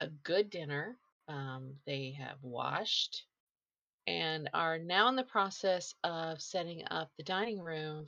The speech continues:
for their sleeping arrangements for the night. Meanwhile, the group has left them, uh, inclu-, including Curiosity, to go into what was the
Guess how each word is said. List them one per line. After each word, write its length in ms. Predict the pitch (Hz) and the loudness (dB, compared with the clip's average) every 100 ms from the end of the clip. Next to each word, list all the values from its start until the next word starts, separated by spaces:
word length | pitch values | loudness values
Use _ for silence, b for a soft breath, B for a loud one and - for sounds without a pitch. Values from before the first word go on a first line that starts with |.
| - | -6
for 360 | 160 151 151 143 | -4 -2 -4 -6
their 500 | 151 151 147 147 143 - _ _ | -6 -4 -4 -4 -6 -12 _ _
sleeping 440 | - - 220 214 170 | -10 0 0 0 -4
arrangements 520 | 151 147 143 151 - | -2 -2 -2 -4 -6
for 140 | - 156 | -6 -4
the 100 | 156 | -4
night. 640 | 156 127 139 - - - - B B B _ 165 | -2 -2 -4 -8 -10 -10 -12 B B B _ 0
Meanwhile, 760 | 175 277 175 143 131 139 165 - B B B B B _ | 4 4 4 0 0 -2 -6 -12 B B B B B _
the 60 | 160 | -8
group 460 | 160 247 208 160 - - - _ _ - | 2 6 6 2 -8 -20 -20 _ _ -14
has 420 | 160 175 170 165 - | -6 -4 -4 -6 0
left 440 | 185 185 - - | 6 6 6 -2
them, 460 | 151 143 143 202 240 B _ | 0 0 0 -4 -8 B _
uh, 140 | 147 135 - | -8 -8 -8
inclu-, 400 | 139 - 147 147 - | -8 -2 0 -2 -8
including 440 | 156 139 156 170 190 | -10 -4 -4 -4 -4
Curiosity, 840 | 220 233 180 - 147 147 147 160 _ - | 0 2 0 -2 -6 -4 -4 -6 _ -8
to 200 | - 170 | -6 -4
go 420 | 151 165 165 165 - | -2 0 0 0 -2
into 720 | 165 175 170 - 160 156 151 | -2 -2 -4 -2 0 -2 -2
what 240 | 165 160 - | 2 2 2
was 720 | 160 151 147 151 147 143 - b b b b b b b _ _ | 2 2 2 0 -4 -8 -12 b b b b b b b _ _
the 400 | 240 233 226 226 | 6 6 6 0